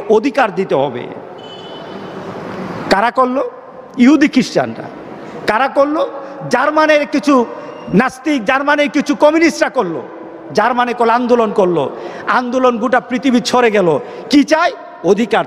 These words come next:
চাই, অধিকার চাই, অধিকার চাই। নারীরা রাস্তায় নেমে গেল, অধিকার আর অধিকার। অধিকার কার থেকে আদায় করবে? বলেন না, অধিকার কার থেকে আদায় করবে? আমাদের থেকে।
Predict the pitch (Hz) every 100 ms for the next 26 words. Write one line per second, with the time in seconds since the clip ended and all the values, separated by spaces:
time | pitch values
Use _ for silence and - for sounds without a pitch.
0 | - 147 113 - 143 269 - 233 - 180
1 | 151 226 285 330 330 302 - 214 147 -
2 | - - - 165 220 240 254 247 240 240
3 | 277 247 240 226 226 233 254 247 233 226
4 | 233 233 - 170 - - - - - -
5 | 185 202 240 220 - 202 208 240 220 214
6 | 208 208 196 226 - - - - - -
7 | - - - - - - - - - -
8 | 180 226 196 202 220 233 220 202 233 233
9 | 180 151 127 - - - - - - -
10 | - 175 208 190 - 220 190